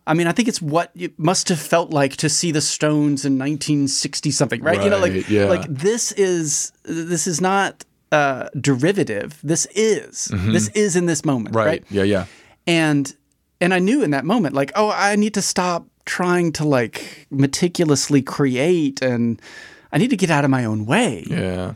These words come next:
Speaker 1: Right? I need to embody what Animal is. I need to embody this sort of,
Speaker 2: <laughs>
Speaker 1: like, create, just ride the ride.
Speaker 2: Yeah, yeah,
Speaker 1: Right?
Speaker 2: yeah.
Speaker 1: So all that to say, uh, Tom Ar-, Ar-, Arduino, I never get his,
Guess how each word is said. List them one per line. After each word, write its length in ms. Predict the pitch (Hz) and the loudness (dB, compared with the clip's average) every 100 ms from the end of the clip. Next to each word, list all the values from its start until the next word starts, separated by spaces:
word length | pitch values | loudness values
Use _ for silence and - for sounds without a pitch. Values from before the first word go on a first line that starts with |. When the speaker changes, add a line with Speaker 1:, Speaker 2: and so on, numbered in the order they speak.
| - | -4
Speaker 1:
Right? 380 | 160 190 190 - | 0 0 -2 -2
I 100 | 147 | 0
need 180 | 175 208 | 0 2
to 100 | 185 | 2
embody 460 | 139 135 123 156 | 2 2 2 2
what 180 | 156 185 | 0 -2
Animal 500 | 170 202 202 143 117 | 0 0 2 0 0
is. 220 | 107 104 | -2 0
I 40 | 139 | 0
need 140 | 196 | 2
to 140 | 226 190 | 0 0
embody 520 | 156 135 139 185 185 | 0 2 2 2 2
this 220 | 151 135 | 0 0
sort 220 | - 170 | 0 2
of, 160 | 147 135 | 0 0
Speaker 2:
<laughs> 120 | 139 | 0
Speaker 1:
like, 140 | 139 - - - - | 0 -2 -16 -20 -12
create, 460 | - 190 196 220 175 | -4 0 2 0 -2
just 160 | 208 143 | -4 -2
ride 420 | 135 160 214 202 | 0 2 0 0
the 60 | |
ride. 420 | 208 208 220 120 107 | 2 2 2 0 0
Speaker 2:
Yeah, 420 | 104 104 98 92 | 2 2 2 0
yeah, 140 | 101 | 0
Speaker 1:
Right? 100 | 107 | 2
Speaker 2:
yeah. 180 | 104 92 - - - - - | 2 0 -6 -16 -20 -20 -4
Speaker 1:
So 380 | - 202 147 151 _ | 0 0 0 -6 _
all 140 | 180 220 | 0 2
that 140 | 190 | 0
to 60 | 147 | 0
say, 360 | 160 127 110 - - _ | 2 2 0 -10 -20 _
uh, 360 | - 151 139 135 - 190 - | 0 2 2 0 -4 -10 -4
Tom 380 | 190 190 180 - | 0 2 0 0
Ar-, 220 | 165 165 | 0 0
Ar-, 380 | 156 156 143 - _ _ | 0 0 0 -10 _ _
Arduino, 600 | 139 127 123 123 139 110 | -2 0 2 4 4 2
I 60 | 107 | -2
never 200 | 113 117 | -4 -2
get 100 | 113 | -4
his, 300 | 113 135 147 | -6 -10 -14